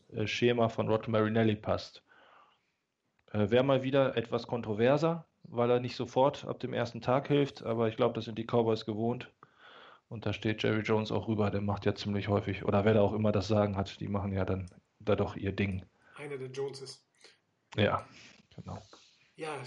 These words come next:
Speaker 2: dann war ich dran mit den Detroit Lions. Die Detroit Lions hätten viele verschiedene Wege gehen können. Tight End bräuchten sie relativ dringend, könnten in der Defense Line was machen.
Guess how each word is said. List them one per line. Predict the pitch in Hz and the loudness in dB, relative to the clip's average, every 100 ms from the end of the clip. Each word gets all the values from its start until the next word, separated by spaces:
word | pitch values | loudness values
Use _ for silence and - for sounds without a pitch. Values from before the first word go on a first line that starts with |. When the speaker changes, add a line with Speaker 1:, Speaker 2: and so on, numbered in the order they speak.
| - | -12
Speaker 2:
dann | 147 147 | -14 -12
war | 151 | -10
ich | 151 131 | -10 -10
dran | 165 170 | -8 -8
mit | 151 | -8
den | 147 | -10
Detroit | 175 165 151 | -10 -8 -8
Lions. | 143 165 190 190 - - | -6 -4 -4 -4 -8 -12
Die | 165 | -14
Detroit | 156 160 | -12 -10
Lions | 143 156 165 - | -6 -6 -6 -8
hätten | - 160 156 - | -10 -12 -14 -16
viele | - 208 202 | -10 -2 2
verschiedene | 196 170 185 180 165 156 135 | 2 0 -2 0 -2 -2 -2
Wege | 170 170 147 | 0 0 -4
gehen | 139 147 143 | -8 -14 -14
können. | 135 160 185 175 175 _ _ _ _ - | -8 -6 -2 -4 -6 _ _ _ _ -12
Tight | - 165 | -6 -2
End | 170 165 | 0 -2
bräuchten | 123 143 156 - 175 | -4 -4 -6 -8 -12
sie | 160 160 | -10 -8
relativ | 143 156 151 156 - | -6 -6 -8 -12 -16
dringend, | 143 147 151 135 | -14 -12 -14 -14
könnten | 156 160 | -14 -12
in | 135 | -12
der | 165 | -12
Defense | 160 151 139 | -14 -16 -16
Line | 135 | -14
was | 147 135 | -14 -14
machen. | 147 143 | -14 -12